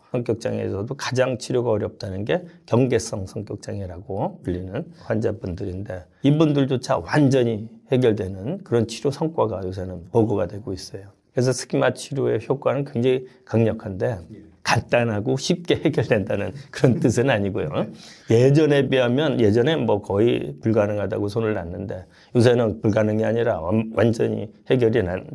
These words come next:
Speaker 1: 방법이 개발됐다는 얘기죠. 그래서 이런 이제 분들도 그렇게 아이 모드의 그런 충족되지 못한 욕구 때문에 아직도 고통받는 분들이 건강한 어른으로 대치돼야 됩니다.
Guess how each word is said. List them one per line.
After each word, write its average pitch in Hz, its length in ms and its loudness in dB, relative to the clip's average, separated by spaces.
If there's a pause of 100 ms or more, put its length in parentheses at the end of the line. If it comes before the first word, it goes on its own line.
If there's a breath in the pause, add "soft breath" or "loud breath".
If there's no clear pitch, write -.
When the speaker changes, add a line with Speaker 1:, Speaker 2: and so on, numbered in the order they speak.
Speaker 1:
방법이 98 600 -6 (180 soft breath)
개발됐다는 98 680 -4
얘기죠. 98 400 -14 (480 soft breath)
그래서 127 280 4
이런 123 520 4
이제 107 200 0 (120)
분들도 104 720 0 (160)
그렇게 101 300 -2
아이 104 340 4
모드의 107 1040 0
그런 104 400 -6 (220 loud breath)
충족되지 110 540 2
못한 98 360 -2
욕구 113 320 0
때문에 87 380 -6 (300)
아직도 110 360 -2
고통받는 104 640 -4
분들이 98 600 -2 (160)
건강한 113 600 2
어른으로 107 880 2 (120)
대치돼야 110 560 2
됩니다. 87 460 -14